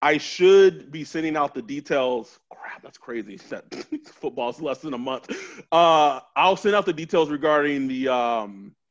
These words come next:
the league, the, the fantasy football league, to our listeners.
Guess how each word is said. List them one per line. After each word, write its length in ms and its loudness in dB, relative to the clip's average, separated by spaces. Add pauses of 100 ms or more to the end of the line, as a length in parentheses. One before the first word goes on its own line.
(500)
the 100 -8
league, 480 -8 (260)
the, 840 -8
the 100 -14
fantasy 280 -10
football 380 -8
league, 320 -10
to 100 -14
our 140 -8
listeners. 680 -14